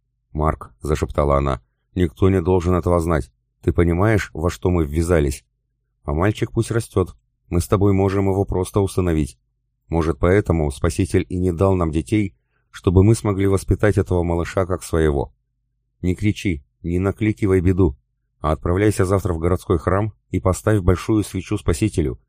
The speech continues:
а также денег пожертвуй братьи. А потом поговори с кюре об усыновлении мальчика. Ты видишь,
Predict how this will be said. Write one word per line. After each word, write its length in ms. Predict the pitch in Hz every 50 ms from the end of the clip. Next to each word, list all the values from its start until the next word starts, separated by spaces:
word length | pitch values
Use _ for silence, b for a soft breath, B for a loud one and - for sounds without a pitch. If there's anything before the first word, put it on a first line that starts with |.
| _ _ _ _
а 140 | _ - 90
также 340 | - 113 104 92 95 104 -
денег 400 | - 80 82 92 95 87 80 -
пожертвуй 480 | - 90 82 80 85 78 - - 85 80
братьи. 560 | 73 78 80 76 - - 82 78 71 67 - _ _ _ _ _ _ _ _ _ _ _ _ _
А 120 | _ - 78
потом 320 | - 90 - - 120 110
поговори 500 | - 98 82 85 85 85 92 104 113 - -
с 80 | - -
кюре 340 | - 101 101 101 107 110
об 240 | - - - 92 85
усыновлении 560 | 87 - - 87 87 82 82 87 90 95 92
мальчика. 540 | 87 82 78 73 69 - - - 73 67 - _ _ _ _ _ _ _ _ _ _ _ _
Ты 120 | _ 87 85
видишь, 340 | 95 104 92 87 - -